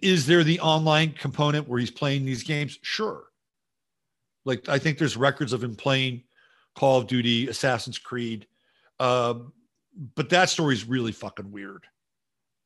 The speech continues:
Like, there's so much high strange around. I mean, to the point where they get R. Kelly's lawyer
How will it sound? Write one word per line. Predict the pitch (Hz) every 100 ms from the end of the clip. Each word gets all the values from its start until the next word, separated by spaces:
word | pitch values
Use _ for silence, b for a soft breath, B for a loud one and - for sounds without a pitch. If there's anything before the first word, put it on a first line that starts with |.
| _ _ _ _ _ _ _ _ _ _
Like, | 131 139
there's | 160 151
so | -
much | 185 160
high | 151 143
strange | - 139 127 117
around. | 107 104 127
I | 135
mean, | 139 160 -
to | 151
the | 135
point | - 156 143
where | 131 127 107 B B B _
they | 151 135
get | 139 139
R. | 127
Kelly's | 131 151 135 123 101
lawyer | 107 113 113 101